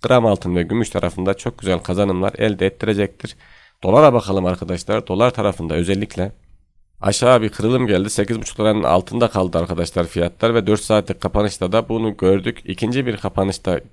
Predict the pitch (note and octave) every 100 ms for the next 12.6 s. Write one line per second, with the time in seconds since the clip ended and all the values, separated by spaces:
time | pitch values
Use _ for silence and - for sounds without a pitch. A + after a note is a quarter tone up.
0 | _ - G2 A#2+ - - - - _ -
1 | F#2 - C3 G2 - F#2+ F#2+ F2+ F#2 F2
2 | F2+ - G#2 A2 C3 A2+ - G2 G#2+ G#2+
3 | G2 F2 G2 G#2 - G#2 G2 G2 - C3+
4 | - - _ - C3+ C3+ A#2+ G#2+ A2 B2
5 | G#2 G#2+ G#2+ F#2 - F2+ F#2 F#2+ F#2 F#2+
6 | A#2+ G2 A2 G#2+ - G2 G#2 C3+ - -
7 | _ G2 G#2 - F#2+ F#2 - C3 A2 G#2
8 | G#2+ G2 F2+ F2+ - D#3+ D#3+ - - _
9 | - A#2+ D#3 D3 A2 C#2+ A#1 - _ -
10 | G2 A2 A2 G#2+ G#2 G#2 G#2+ G#2 G2+ G2
11 | - G2+ G#2 G#2+ G2 F#2+ G#2+ G2+ G2 G#2
12 | G2 G2+ G2+ G#2+ A2+